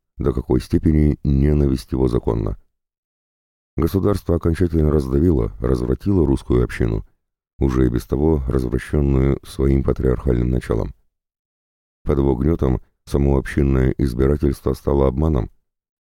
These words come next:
а лица, временно избираемые самим народом, головы, старосты, десятские, старшины, превратились с одной стороны в орудия власти,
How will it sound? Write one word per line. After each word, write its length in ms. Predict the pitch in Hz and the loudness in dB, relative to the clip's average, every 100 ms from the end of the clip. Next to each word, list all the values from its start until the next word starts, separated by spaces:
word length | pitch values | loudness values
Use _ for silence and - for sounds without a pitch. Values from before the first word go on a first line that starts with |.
| - | -4
а 140 | 76 | 0
лица, 340 | 101 - - 65 | 2 0 0 2
временно 400 | 64 64 64 62 | 2 2 2 0
избираемые 600 | 60 67 67 64 62 58 | 0 0 2 2 0 0
самим 300 | 65 64 60 | 0 0 0
народом, 400 | 64 87 62 55 _ - | 0 0 0 -4 _ -6
головы, 480 | 58 69 60 60 | -2 0 0 -4
старосты, 600 | 58 69 69 62 - 62 53 | -4 -2 0 0 -2 -2 -2
десятские, 720 | 60 - 67 - - 62 57 | -4 -2 -4 -4 -4 -2 -2
старшины, 640 | - 60 - - 78 62 - _ _ _ _ - | -4 -6 -4 -2 0 0 -4 _ _ _ _ -4
превратились 600 | 82 82 90 101 95 87 | 0 2 2 2 2 2
с 100 | - | -2
одной 240 | 69 76 | 0 0
стороны 560 | - 73 71 73 71 64 | 0 0 2 2 2 0
в 100 | 58 | -2
орудия 320 | 65 64 58 | 0 0 0
власти, 480 | 57 65 85 - 90 | -2 -2 -2 -2 -4